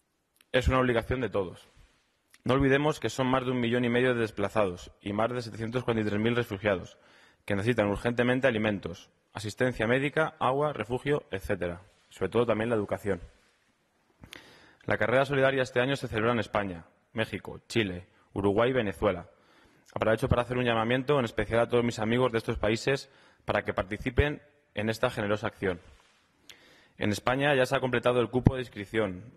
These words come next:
Más de tres mil quinientas mujeres y ocho mil hombres. Desde los más pequeños, desde niños a senior, participarán en esta edición, pero sigue abierta la fila cero. Y pido a todos que contribuyan con un pequeño esfuerzo para hacer que los necesitados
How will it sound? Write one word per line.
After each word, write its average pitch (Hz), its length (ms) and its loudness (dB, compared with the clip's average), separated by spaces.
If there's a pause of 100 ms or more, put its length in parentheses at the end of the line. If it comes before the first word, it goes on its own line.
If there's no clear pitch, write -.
Más 117 100 0
de 117 80 4
tres 113 140 0
mil 120 160 2
quinientas 117 260 4
mujeres 123 720 0
y 110 80 -6
ocho 104 180 -4
mil 110 160 2
hombres. 92 460 -2 (440)
Desde 101 200 2
los 101 100 4
más 110 140 0
pequeños, 123 400 2
desde 107 160 0
niños 139 500 0
a - 80 -10
senior, 139 400 2
participarán 110 640 0
en 120 80 0
esta 123 160 -2
edición, 101 440 0 (460)
pero 101 160 2
sigue 123 220 2
abierta 127 320 2
la 113 100 4
fila 113 220 -2
cero. 87 320 -6 (300)
Y 147 120 -10
pido 127 200 6
a 123 60 -2
todos 139 380 -2
que 110 100 -8
contribuyan 107 600 2
con 113 120 2
un 117 100 2
pequeño 117 280 0
esfuerzo 123 420 -2
para 107 200 0
hacer 123 240 -2
que 123 100 -2
los 110 140 0
necesitados 113 680 -2